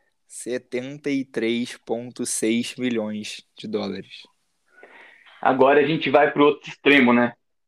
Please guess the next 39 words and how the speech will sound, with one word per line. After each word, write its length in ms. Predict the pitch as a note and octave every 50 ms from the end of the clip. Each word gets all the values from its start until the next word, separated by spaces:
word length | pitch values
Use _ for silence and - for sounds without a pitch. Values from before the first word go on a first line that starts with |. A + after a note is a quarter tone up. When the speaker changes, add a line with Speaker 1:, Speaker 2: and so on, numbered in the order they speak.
| _ - -
Speaker 2:
Talvez 340 | A#2+ A#2 A#2 B2 C#3 B2+ C3+
a 60 | C3+
posição 420 | - C3+ B2+ A#2+ A#2+ - C#3+ B2+
mais 320 | A#2+ A#2 B2+ C#3 C#3 C3+ - - - -
supervalorizada 760 | - D3+ - D3+ C#3 C3+ C#3 C3 C3 C3+ C3+ B2 B2+ B2+ C3 C#3
da 140 | C3+ C3+ B2
liga, 340 | A#2 A#2+ C3 C3+ C#3+ E3 D3+
com 240 | - - - E3
a 60 | F3+ G3
menos 500 | E3+ D3 C#3 C#3+ D#3+ D#3+ D#3 D3 - - -
valorizada, 760 | C3+ C#3 A#2+ B2+ B2+ B2 A#2+ A#2+ A#2 A#2+ C3 C3+ D3 D3+ C#3
que 120 | - -
é 60 | C3+ -
safety. 580 | - - B2 C3+ C#3+ - - - C#3+ C#3 - _ _ _ _ _ _ _ _ _
É, 480 | - - B2 B2 A#2+ A#2 A2+ G#2+ G#2+ - - _ _ _ _ _ _ _ - -
ele 120 | B2 A#2
vai 140 | A2+ A#2+ B2+
receber 380 | B2+ - C3+ B2+ C3 C#3 C3+ A#2
dezoito 400 | A2+ A2+ C3+ E3+ F#3 - - A2+
por, 440 | - - B2 A#2 A2 A2 G#2+ A#2 A#2 - _ _ _ _ _ _ _ _ _ _ _ _
por 120 | B2 A#2+ A2
mé-, 280 | A2 A#2+ C#3+ F3 D#3
por 340 | - - - A#2+ A2+ A2 - _ _ _ _
média 340 | - A#2 A2+ B2+ D3 C3+ C3
por 180 | - - A#2 A2+
ano, 160 | C#3+ G3 F3
né? 220 | D#3 F#3+ B3 A#3 -
Se 80 | - -
minhas 160 | A2 A2 -
contas 340 | - A2 A2 - - - _
tão, 200 | - G#2 F#2 -
tão 160 | - - G2+
certas, 200 | - - C3+ C#3
um 20 | -
pouquinho 220 | B2 A#2+ - B2
mais 160 | A#2+ A#2+ B2
de 60 | A#2+ B2
dezoito 380 | A2 G#2+ A2 A#2 B2+ B2 -
aí. 160 | B2 C3+ -